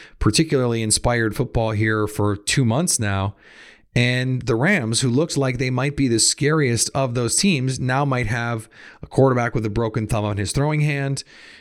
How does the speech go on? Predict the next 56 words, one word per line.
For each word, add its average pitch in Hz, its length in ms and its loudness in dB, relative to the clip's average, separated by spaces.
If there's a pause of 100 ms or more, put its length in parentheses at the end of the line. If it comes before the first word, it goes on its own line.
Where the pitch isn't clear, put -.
(160)
and, 120 640 0 (140)
you 123 80 4
know, 113 140 2
lost 113 380 0
to - 60 0
the 113 100 0
Seahawks 113 800 0
in 117 120 0
a 110 40 0
game 113 240 -4
where 110 120 0
they 127 120 0
couldn't 123 280 -2
do 110 120 2
anything 127 400 0
against 107 300 -2
the 120 80 0
defense 127 400 0
that 120 100 0
was 113 140 0
giving 131 240 0
up 107 140 -4
five 135 320 -2
hundred 113 260 0
yards 147 480 0
early 117 280 0
in 107 100 0
the 98 80 2
season. 104 340 0
So 117 380 0 (500)
it's 131 160 0
hard 147 220 2
to 131 80 -2
feel 131 180 -2
like 113 240 -2
that 143 260 -2
team 113 300 0
is - 180 -2
much 110 280 -2
of 101 60 0
a 104 60 -2
threat. 104 400 -4
It 135 140 -2
really 147 260 2
does 135 280 0
feel 127 160 0
like 117 160 -2
this 120 180 -2
is 110 140 0
a 107 80 0
three-team 110 500 -2
race 131 240 0
with 117 80 0
the 110 80 -6
Packers, 113 480 0
Saints, 113 400 0